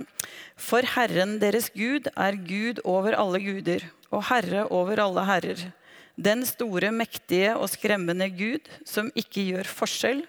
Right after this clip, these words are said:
og ikke lar seg bestikke. Han gjør rett mot farløse og enker,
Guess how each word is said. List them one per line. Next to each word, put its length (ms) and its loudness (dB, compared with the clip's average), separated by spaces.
og 180 2
ikke 320 -2
lar 200 0
seg 220 0
bestikke. 540 -2
Han 220 2
gjør 280 2
rett 380 -2
mot 180 -4
farløse 640 0
og 140 2
enker, 400 0